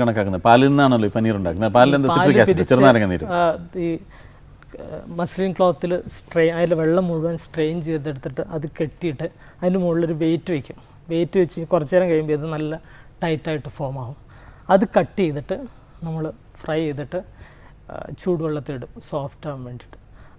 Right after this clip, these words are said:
Speaker 2: അതെടുത്തിട്ട് നമ്മൾ, ഉം, ആ, പനീർ കൊണ്ട് പല ചിലപ്പോൾ ചൈനീസ് സ്റ്റൈലിലുണ്ടാക്കും, ചില്ലി പനീർ ഉണ്ടാക്കും. ആ,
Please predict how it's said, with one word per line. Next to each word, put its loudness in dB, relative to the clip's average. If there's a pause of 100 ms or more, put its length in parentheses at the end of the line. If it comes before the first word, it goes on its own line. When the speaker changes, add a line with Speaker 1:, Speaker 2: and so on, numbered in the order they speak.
(120)
Speaker 2:
അതെടുത്തിട്ട് -2 (140)
നമ്മൾ, -10 (380)
ഉം, -10 (140)
ആ, -10 (240)
പനീർ -4
കൊണ്ട് -10 (260)
പല -2 (120)
ചിലപ്പോൾ -4 (400)
ചൈനീസ് 4
സ്റ്റൈലിലുണ്ടാക്കും, -4 (120)
ചില്ലി -4
പനീർ -6
ഉണ്ടാക്കും. -12 (680)
ആ, -12